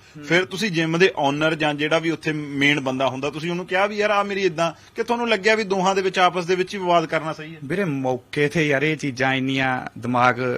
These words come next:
Speaker 2: ਸਿਗਨਲ ਲੈਂਦਾ ਇਹ ਗੱਲਾਂ, ਜਦੋਂ ਆਪਣੇ ਕੋਈ ਗੱਲ ਮੈਨੂੰ ਹੱਥ ਅੜਾ ਰਿਹਾ ਉਦੋਂ ਇਹਨਾਂ ਗੱਲਾਂ ਦਾ ਕਿੱਥੇ ਦਿਮਾਗ 'ਚ ਆਉਂਦਾ?
Speaker 1: ਨਹੀਂ, ਤੁਸੀਂ ਕਿਹਾ ਵੀ ਮੈਨੂੰ ਸ਼ਾਇਦ ਪਹਿਲਾਂ ਵੀ ਉਹ 'ਚ ਗੱਲ ਹੋਈ ਵੀ ਪਹਿਲਾਂ ਵੀ ਇਹਨੇ ਮੈਨੂੰ
Speaker 2: ਹਾਂ, ਵੀ
Speaker 1: ਰੋਕ-
Speaker 2: ਹੁਣ ਦੋ ਵਾਰੀ ਹੁਣ ਜਿੱਦਿਆ ਜਿਦਾਇਆ, ਹੁਣ ਕੋਈ ਮੰਨ ਕੇ ਚੱਲੋ ਉਸੇ ਜਿਮ ਦੀ ਘਟਨਾ ਪੁੱਛ ਲਓ ਤੁਸੀਂ ਕਿਸੇ ਨੂੰ ਵੀ,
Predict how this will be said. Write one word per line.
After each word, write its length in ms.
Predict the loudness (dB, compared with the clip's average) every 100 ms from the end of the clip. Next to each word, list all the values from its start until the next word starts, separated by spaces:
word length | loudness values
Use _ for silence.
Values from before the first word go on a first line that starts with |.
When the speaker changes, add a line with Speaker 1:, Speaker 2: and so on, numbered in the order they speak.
| -4
Speaker 2:
ਸਿਗਨਲ 420 | -4 -2 -2 0
ਲੈਂਦਾ 320 | -2 2 2
ਇਹ 100 | 2
ਗੱਲਾਂ, 260 | 0 -2 -4 -10 _ -10
ਜਦੋਂ 260 | -2 2
ਆਪਣੇ 240 | 2 2 -2
ਕੋਈ 120 | 2
ਗੱਲ 200 | 2 2
ਮੈਨੂੰ 280 | 0 0 0
ਹੱਥ 160 | 2
ਅੜਾ 220 | 4 6
ਰਿਹਾ 200 | 6 4 2 -10 -20 -8
ਉਦੋਂ 260 | -2 0 2
ਇਹਨਾਂ 200 | 2 2
ਗੱਲਾਂ 280 | 2 4 2
ਦਾ 80 | 0
ਕਿੱਥੇ 300 | -2 -2 -2
ਦਿਮਾਗ 300 | 2 0 2
'ਚ 100 | 0
ਆਉਂਦਾ? 340 | 0 -2 -6 -12 -16
Speaker 1:
ਨਹੀਂ, 100 | -14
ਤੁਸੀਂ 200 | -10 -4
ਕਿਹਾ 140 | 0
ਵੀ 100 | 0
ਮੈਨੂੰ 200 | 0 0
ਸ਼ਾਇਦ 220 | 2 2 2
ਪਹਿਲਾਂ 300 | 2 4 4
ਵੀ 80 |
ਉਹ 40 | 2
'ਚ 100 | 0
ਗੱਲ 200 | 0 2
ਹੋਈ 160 | 0
ਵੀ 100 | 0
ਪਹਿਲਾਂ 340 | 2 2 4 4
ਵੀ 80 | 4
ਇਹਨੇ 120 | 2
ਮੈਨੂੰ 200 | 0 2
Speaker 2:
ਹਾਂ, 80 | 0
ਵੀ 40 |
Speaker 1:
ਰੋਕ- 60 | -2
Speaker 2:
ਹੁਣ 80 |
ਦੋ 140 | -6 -2
ਵਾਰੀ 240 | 0 2
ਹੁਣ 180 | 2 2
ਜਿੱਦਿਆ 440 | 0 4 8 8
ਜਿਦਾਇਆ, 420 | 6 6 8 8 6
ਹੁਣ 140 | 4
ਕੋਈ 260 | 2 2 2 0
ਮੰਨ 260 | 0 2
ਕੇ 100 | 0
ਚੱਲੋ 280 | 0 0 -2
ਉਸੇ 400 | -4 -4 2 2
ਜਿਮ 260 | 2 0 0
ਦੀ 120 | 2 2
ਘਟਨਾ 240 | 4 0
ਪੁੱਛ 280 | 2 -2 -2
ਲਓ 100 | -6
ਤੁਸੀਂ 240 | -4 -6
ਕਿਸੇ 240 | -6 -4 -4
ਨੂੰ 120 | -6
ਵੀ, 140 | -8